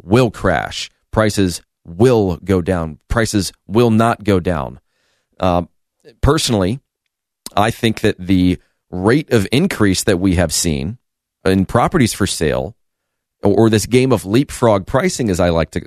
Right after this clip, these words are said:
refer to it as, where, you know, one home lists for five hundred, and then another home lists for five twenty-five, and then another one lists for five fifty. This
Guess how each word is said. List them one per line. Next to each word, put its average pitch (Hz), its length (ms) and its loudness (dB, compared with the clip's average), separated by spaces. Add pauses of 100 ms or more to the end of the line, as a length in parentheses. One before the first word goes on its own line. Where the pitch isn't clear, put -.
(140)
refer 87 340 0
to 80 180 0
it 76 60 -2
as, 76 280 0
where, 90 240 2 (480)
you 104 80 0
know, 95 80 4
one 107 200 2
home 113 240 4
lists 110 280 0
for 104 160 0
five 110 280 0
hundred, 95 420 -4 (720)
and 95 160 2
then 107 100 2
another 107 320 2
home 98 180 2
lists 95 180 0
for 95 120 -4
five 95 240 0
twenty-five, 87 540 0
and 76 60 -10
then 76 100 -8
another 113 240 2
one 107 160 2
lists 101 200 0
for 95 120 -2
five 95 280 0
fifty. 82 440 -2 (460)
This 113 200 0